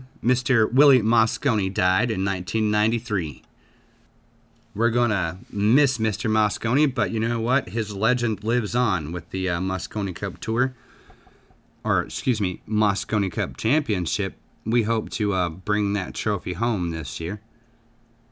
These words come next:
What the hell, what else happened on this day in history? You know what? We're gonna go back a long ways. In, uh, thirteen ninety-six, on September the twenty-fifth, it was the last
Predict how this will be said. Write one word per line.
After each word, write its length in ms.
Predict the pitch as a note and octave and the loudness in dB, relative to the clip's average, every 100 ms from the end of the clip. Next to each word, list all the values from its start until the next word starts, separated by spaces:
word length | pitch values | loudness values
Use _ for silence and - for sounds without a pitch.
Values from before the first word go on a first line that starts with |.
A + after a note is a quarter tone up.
| _ _ _ _ _ _ - | _ _ _ _ _ _ 0
What 80 | |
the 80 | F#3 | 4
hell, 260 | D#3+ C3+ A#2+ | 6 6 2
what 280 | D3 D#3+ E3 | 2 6 6
else 200 | B2 - | 6 4
happened 400 | A2 G#2 G#2+ G#2 | 2 2 0 0
on 200 | G2+ G2+ | 2 0
this 140 | G2 | 0
day 180 | G#2 F#2+ | -2 -2
in 80 | F#2 | -2
history? 360 | F#2 - E2+ | -4 -4 -2
You 140 | A2 F3 | 4 4
know 140 | F3+ | 6
what? 240 | E3 F3 | 4 4
We're 80 | C#3 | 4
gonna 120 | C3+ | 4
go 140 | C3 B2 | 6 6
back 260 | C3+ C3 | 6 4
a 60 | B2+ | 4
long 340 | B2 A#2+ A#2+ | 2 4 4
ways. 340 | C3 D3 F2 - | 2 2 0 0
In, 200 | G2 G2+ | 0 2
uh, 240 | G2 F#2+ - - | 0 -2 -4 4
thirteen 800 | D#3+ - - - D3+ D3+ D3 | 4 4 -8 -4 2 4 6
ninety-six, 1300 | C#3 C#3+ D3 C3 A#2 - - - C#3 - - - - _ _ _ _ _ _ _ _ _ - | 6 4 4 4 0 -2 -4 0 -2 -2 -10 -10 -12 _ _ _ _ _ _ _ _ _ -6
on 160 | G2+ | -4
September 520 | F2+ A#2+ D#2+ - A2 G2 | -2 -4 -4 -2 -2 -2
the 80 | |
twenty-fifth, 580 | - G#2+ G2+ - A#2+ C#3+ _ _ _ _ _ _ _ _ _ - | -4 -4 -4 -2 -4 -4 _ _ _ _ _ _ _ _ _ -4
it 80 | C3+ | 0
was 140 | A#2+ | 2
the 100 | A#2+ | 0
last 520 | G2 B2+ C#3 D3 - | 2 4 4 2 -8